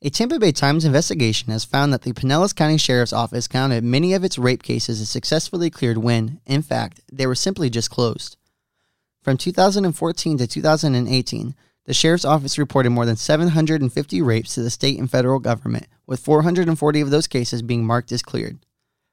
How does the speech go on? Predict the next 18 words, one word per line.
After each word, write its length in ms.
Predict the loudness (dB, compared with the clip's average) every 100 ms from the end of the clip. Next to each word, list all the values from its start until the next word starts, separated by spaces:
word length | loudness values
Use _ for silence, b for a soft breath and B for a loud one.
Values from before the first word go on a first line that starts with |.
| _ _ _ _ -8
The 80 | 0
Times 240 | 2 4
investigation, 640 | 2 2 2 0 0 -2
however, 480 | 0 2 2 0 -4
found 260 | -2 0 0
that 60 |
only 180 | 0 0
one 200 | 0 0
hundred 360 | 0 0 0 2
and 100 | 2
eleven 320 | 4 4 2
of 120 | 2
those 200 | 0 0
cases 440 | -2 -4 -2 -6 -2
ended 280 | 0 2 2 0
in 120 | 0
an 140 | 0
arrest. 520 | 0 0 -4 -6 -16